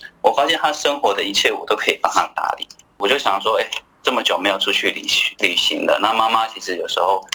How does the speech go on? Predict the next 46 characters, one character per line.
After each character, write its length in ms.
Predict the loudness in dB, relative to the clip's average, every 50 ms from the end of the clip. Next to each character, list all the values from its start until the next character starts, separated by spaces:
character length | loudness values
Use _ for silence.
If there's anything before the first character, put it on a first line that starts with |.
| -4 0
上 180 | 0 0 2
班 160 | 0 -2 -2
也 60 | -4 -6
比 80 | -6 -2
较 120 | -2 -2
不 140 | -2 -2 -4 -2
方 180 | -2 -2 -2 -6 _
便， 160 | -4 -4 -4 -6
我 60 | -8 -4
想 180 | -2 -2 0
说， 80 | 0 0
啊， 100 | 0 0 -2 -2 -2
不 60 | -2
然 160 | 0 0 0 -2
就 200 | -2 -2 -2 -4 -10 _ _ -4
我 100 | -2 0
带 160 | 0 0 0 0
她 100 | -2 -4
出 160 | -4 -6 -8
去 160 | -4 -4 -2
试 220 | 0 0 0 0 0
试 200 | 0 -2 -2 -4
看。 240 | -4 -2 -2 -2 -4 _ -20 -20 -20 _ _ _
但 180 | 0 0 0 2
没 160 | -2 -2 -2
想 180 | 0 -2 -2 2
到 180 | 2 2 2 0 -4 -6 -6
一， 80 | -4 -4 -4 -4 -4
一 60 | -2 -2
试 300 | -2 -2 0 0 0 0
呢， 200 | 2 2 0 0
就 260 | 2 2 2 2 0 -2 -6 -12 -14 _ _
变 160 | 0 0 0
成 160 | 0 -2 -2 0
说 160 | 0 0 0
我 80 | 0 0
们 100 | -2 -2
每 180 | 0 -2 -2
年 160 | -2 -2 0 2
都 120 | 2 2
还 120 | 0 0
蛮 200 | -4 -2 -2 0
喜 240 | 0 0 0 0 0
欢 160 | 0 0 0 0
这 100 | 0 0
样 80 | 0